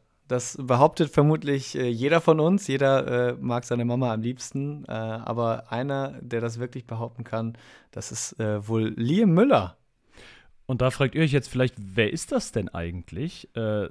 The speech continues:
Speaker 2: seine Mama ist nämlich nicht nur eine tolle Mama, also behaupten wir jetzt einfach mal,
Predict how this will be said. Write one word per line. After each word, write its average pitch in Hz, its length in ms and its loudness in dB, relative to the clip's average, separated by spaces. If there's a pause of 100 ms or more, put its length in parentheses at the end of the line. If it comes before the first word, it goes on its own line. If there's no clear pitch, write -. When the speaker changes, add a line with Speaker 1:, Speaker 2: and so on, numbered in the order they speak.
Speaker 2:
seine 143 400 0
Mama 101 340 2
ist - 160 -8
nämlich 123 200 -2
nicht 123 140 -4
nur 107 280 -2
eine 95 140 -6
tolle 87 240 -6
Mama, 120 360 -4 (220)
also 92 260 -4
behaupten 85 320 -8
wir 87 60 -4
jetzt 82 120 -8
einfach 92 200 -6
mal, 104 240 -4